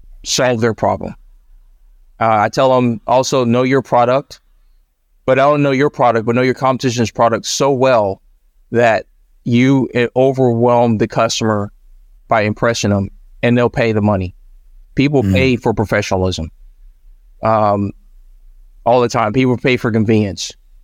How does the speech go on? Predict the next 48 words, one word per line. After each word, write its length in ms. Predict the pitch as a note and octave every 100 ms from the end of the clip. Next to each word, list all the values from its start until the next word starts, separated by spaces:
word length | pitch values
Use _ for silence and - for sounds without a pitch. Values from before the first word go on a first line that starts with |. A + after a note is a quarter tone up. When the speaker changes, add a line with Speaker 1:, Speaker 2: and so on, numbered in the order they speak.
| - - _ -
Speaker 1:
And 240 | A#2+ A#2
if 100 | A2
you 140 | A#2+ C3
stand 300 | - C#3+ C#3
out 140 | C3
in 40 |
the 60 | B2
market 460 | A#2+ A#2 B2 A#2 - _ - -
as 240 | A2+ A2+
a 80 | A2
professional, 760 | G#2+ G2+ A#2 A#2 C#3+ C#3+ E3 - -
people 260 | - A#2+ A2+
will 120 | A#2
pay 140 | G#2+ A#2+
you 120 | A#2
professional 460 | G#2+ A2+ G#2+ G#2+
wages. 440 | G#2 G2 F#2 F2+ - _ -
I've 160 | G#2 G#2
learned 220 | G#2+ G#2+
that. 160 | G2+ -
They'll 160 | A2 A2+
pay 160 | B2+
you, 240 | A#2+ A#2 G2
they 200 | A#2 B2
won't 320 | B2+ B2+ G#2+
care 400 | - B2+ B2 A2+
necessarily. 800 | A2+ A2+ A2+ B2+ A#2 A2 G#2 G#2 - -
They 100 | C3
can 80 |
go 120 | D3 D3
down 160 | C#3
the 60 | B2+
street 220 | - B2+
and 80 | A2+
get 120 | A2+
the 80 | A2
car 260 | - A#2 G2+
a 40 |
thousand 340 | - A2+ A2+
dollars 180 | G#2+ G2+
less, 180 | A2+ A2+
but 120 | -
they 80 | A2
rather 180 | A#2 A2+
deal 180 | A2 G#2+
with 140 | G#2
you 160 | A#2+ A2+
because 480 | G#2+ A2+ G#2 G2